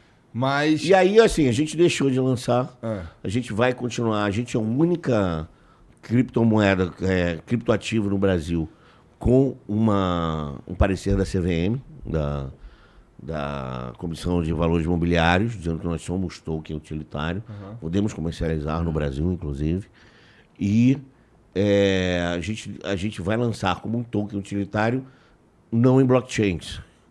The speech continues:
Speaker 2: a princípio. E aí, quando a gente tiver lastro suficiente de, de u-, u-, utilizadores, a gente passa a fazer, a ter conversibilidade.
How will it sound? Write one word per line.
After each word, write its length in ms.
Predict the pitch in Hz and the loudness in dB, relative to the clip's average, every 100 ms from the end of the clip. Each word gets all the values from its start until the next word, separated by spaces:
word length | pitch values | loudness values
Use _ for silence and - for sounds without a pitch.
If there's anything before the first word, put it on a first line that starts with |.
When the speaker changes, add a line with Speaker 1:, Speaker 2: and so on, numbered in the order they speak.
| _ _ _ _ _ | _ _ _ _ _
Speaker 2:
a 120 | 85 | -4
princípio. 640 | 87 104 92 92 80 71 62 _ _ _ _ - | 0 -2 -2 -2 -2 -6 -10 _ _ _ _ -4
E 120 | 107 | 0
aí, 140 | 123 | 0
quando 400 | 143 - 190 214 | -2 -4 -2 2
a 60 | 147 | 2
gente 180 | 120 131 | 0 -2
tiver 240 | 113 120 | 0 0
lastro 420 | 110 120 147 110 | 2 0 0 -4
suficiente 560 | 110 120 120 107 104 90 | -8 -10 -6 -4 -4 -6
de, 320 | 90 104 117 - _ _ _ _ _ | -4 -2 -2 -4 _ _ _ _ _
de 220 | 80 87 | -6 0
u-, 200 | 120 113 85 | 2 2 -2
u-, 220 | 98 92 | -4 -2
utilizadores, 920 | 95 - 98 98 87 87 127 113 71 - | -2 -2 -2 0 0 2 4 2 -2 -8
a 60 | 87 | -8
gente 220 | 113 - | -6 -8
passa 400 | - 113 110 117 | -2 -2 -2 -8
a 40 | - | -14
fazer, 340 | - 107 101 98 - - | -12 -8 -6 -8 -12 -16
a 80 | - | -14
ter 140 | 98 117 | -8 -8
conversibilidade. 1080 | 107 107 104 - 101 107 107 80 64 - | -4 -4 -4 -6 -4 -2 0 -2 -4 -10